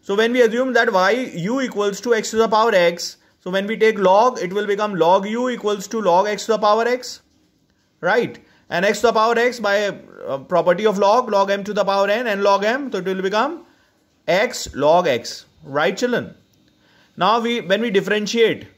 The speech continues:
the function, d by dx of log u equals to d by dx of x log x. So d by dx of log u will be one upon u du upon dx,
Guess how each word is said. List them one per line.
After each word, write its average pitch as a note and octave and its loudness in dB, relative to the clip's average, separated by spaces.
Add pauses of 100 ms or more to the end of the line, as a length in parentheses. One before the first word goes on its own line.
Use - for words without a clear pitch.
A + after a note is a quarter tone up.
(380)
the D3 -4
function, F#3+ -4 (1400)
d F#3+ 2
by G#3 2
dx G#3+ 0
of F#3 -2
log E3 4
u B3 -2
equals F#3+ -4
to A3+ -4
d G3 -4
by F#3 2
dx G3 -2
of A#3+ 0
x F3+ -2
log D3 2
x. - -10
So D3 -8
d E3 -4
by F#3+ 2
dx G#3 0
of G3+ 0
log F#3 4
u A3+ -2
will A3 0
be A#3 -6
one G3+ -2
upon G#3+ -2
u A3+ -2
du A3 2
upon A3+ 2
dx, C4 0